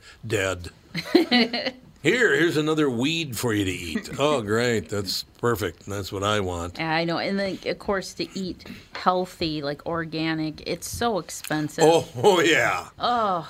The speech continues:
Speaker 1: That stuff is spendy, no doubt about that.
Speaker 2: Well, even, like, my gluten-free food, I, like,
Speaker 1: Yeah.
Speaker 2: like, I bought a bo-, I love those muffin in a cups. Have you ever had one of those?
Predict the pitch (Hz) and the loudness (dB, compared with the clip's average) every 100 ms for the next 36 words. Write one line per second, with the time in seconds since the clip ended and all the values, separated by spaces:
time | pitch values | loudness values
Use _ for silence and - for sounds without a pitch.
0 | - 104 104 123 104 95 - 110 110 95 | -8 -6 -2 0 0 0 -2 -2 0 0
1 | 90 95 92 90 87 82 - - 294 339 | 0 0 2 0 0 -2 -2 -2 0 0
2 | 381 359 - 208 165 190 202 233 208 - | -2 -2 -2 -6 -4 -2 0 0 -4 -4
3 | 185 214 247 175 160 156 190 202 196 - | -4 -2 -4 -2 -2 0 0 0 -2 -6
4 | - 92 90 92 - - - - - 220 | -2 0 0 -2 -8 -20 -20 -14 -4 0
5 | 226 220 247 226 - 196 202 185 - 220 | 0 2 2 2 -2 -2 0 0 0 0
6 | 220 220 214 180 175 165 170 190 175 160 | -2 0 -2 0 0 -2 -2 -4 -4 -4
7 | - 165 143 - 175 170 160 160 160 160 | -2 -2 -2 -4 -4 -4 -2 -2 -2 -2
8 | 165 170 160 165 170 - | -4 -4 -2 -2 -6 -10